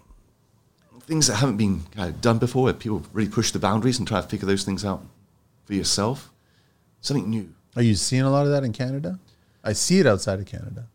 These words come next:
Speaker 1: Um, yeah, I think you see it in Canada. I mean,
Speaker 2: Okay.
Speaker 1: just driving down from the city today, driving through, uh, past Mississauga, you got these buildings which kind of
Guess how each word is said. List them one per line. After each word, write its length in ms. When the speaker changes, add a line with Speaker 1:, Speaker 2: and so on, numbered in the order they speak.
Speaker 1:
Um, 720
yeah, 340
I 120
think 120
you 60
see 140
it 40
in 80
Canada. 400
I 40
mean, 220
Speaker 2:
Okay. 260
Speaker 1:
just 160
driving 240
down 280
from 140
the 60
city 220
today, 300
driving 280
through, 240
uh, 220
past 260
Mississauga, 400
you 60
got 120
these 120
buildings 320
which 120
kind 160
of 60